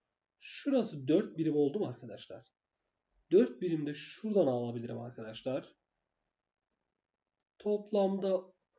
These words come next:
on altılık, daha doğrusu bir kare daha yukarı çıkacağım. Şöyle. Değil mi? Şöyle arkadaşlar. Şöyle on altılık bir kare elde etmiş olacağım. Değil mi? Burada on altılık bir kare elde etmiş olacağım arkadaşlar.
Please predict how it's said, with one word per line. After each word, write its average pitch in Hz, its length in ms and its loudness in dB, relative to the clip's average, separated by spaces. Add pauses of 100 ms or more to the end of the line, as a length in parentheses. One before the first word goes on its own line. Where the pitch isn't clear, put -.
on 214 180 8
altılık, 123 720 -2
daha 147 200 -2
doğrusu 147 440 -6
bir 180 280 -2 (180)
kare 143 260 -6
daha 120 160 -4
yukarı 117 320 -8
çıkacağım. 131 420 -12
Şöyle. 123 580 -10 (800)
Değil 165 120 -2
mi? - 120 -8 (120)
Şöyle 123 800 -8
arkadaşlar. 131 800 -12 (1040)
Şöyle 131 760 -8 (440)
on 220 160 4
altılık 160 580 0
bir 175 140 -6
kare 196 320 2
elde 123 220 4
etmiş - 300 -10
olacağım. 120 400 -8
Değil 208 100 -2
mi? 123 180 -4
Burada 117 180 -2
on 175 260 0
altılık 127 420 -2
bir - 60 -20
kare 165 220 -2
elde 123 220 0
etmiş - 200 -14
olacağım 117 320 -8
arkadaşlar. 117 640 -4